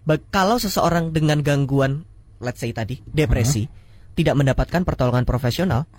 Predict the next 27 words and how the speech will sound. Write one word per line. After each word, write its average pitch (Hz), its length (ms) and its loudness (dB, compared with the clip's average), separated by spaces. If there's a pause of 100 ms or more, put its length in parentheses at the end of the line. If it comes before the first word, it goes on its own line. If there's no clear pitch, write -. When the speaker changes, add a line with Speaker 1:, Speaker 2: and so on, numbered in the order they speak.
(120)
Speaker 1:
ada 147 200 0
potensi-potensi 156 720 0
lain 160 200 2
yang 117 100 2
mungkin 117 240 0
Speaker 2:
Iya, 156 80 4
Speaker 1:
muncul. 110 220 2
Speaker 2:
iya. 85 120 -2 (420)
Speaker 1:
Potensi 156 360 0
paling 151 240 0
sederhana 131 400 2
adalah 160 260 2
tidak 139 240 2
diobati 120 360 2
dan 135 100 2
tetap 131 220 0
menderita. 120 400 2
Itu 127 100 4
Speaker 2:
Iya. 95 80 2
Speaker 1:
yang 87 80 -2
paling 147 140 2
sederhana. 139 360 2
Speaker 2:
Ah. 92 120 0 (320)
Speaker 1:
Kalau 156 160 2
kita 160 180 0
biarkan, 131 340 0
potensinya 135 540 -2